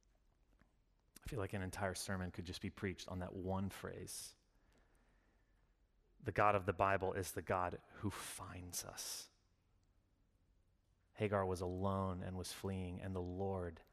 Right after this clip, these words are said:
found her. And he calls her by name, Hagar. He speaks tenderly to her. He asks her this, this question, "Where are you going?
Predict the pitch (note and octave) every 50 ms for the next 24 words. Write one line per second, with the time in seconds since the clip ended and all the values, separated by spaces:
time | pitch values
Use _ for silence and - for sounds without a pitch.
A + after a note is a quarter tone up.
0 | _ _ _ - - - - - - - - - - - F#3 F3+ F2+ F#2 F#2 -
1 | - - - - - - _ _ _ _ _ _ _ _ _ _ _ _ _ _
2 | _ _ _ _ _ _ _ _ _ _ _ _ _ _ _ _ _ _ _ _
3 | _ _ _ _ _ _ _ _ _ _ _ _ - - G2 F#2+ - - - A2+
4 | A2 G2 G#2+ F#2 G2 F2+ F2+ F2+ F#2+ G2+ G2+ G#2+ G2+ E2+ D#2+ E2 - - _ _
5 | _ _ _ _ _ _ _ _ - - _ _ - - - A2 A2 A2 G#2 -
6 | - - - - - - - - _ _ _ _ _ _ _ _ _ _ _ _
7 | _ _ _ _ _ _ - - - _ _ _ _ _ - A2 - - - -
8 | A2 - - - - - - - - A#2+ B2+ A#2 A#2+ A2 G#2 G2 - - F#2 F#2+
9 | F#2+ F2 F2+ F2+ - - - - - - _ _ - B2 A#2+ - - - - B2+
10 | A#2 A2 G#2+ - - - - - F#2 A2+ - - - - B2+ A2 - - - G#2+
11 | F#2+ F#2 F#2 - - - _ _ _ _ _ _ - - C3+ C#3 C3+ A2+ F#2 -
12 | G2 F2+ F2 F2+ G2 A#2 C3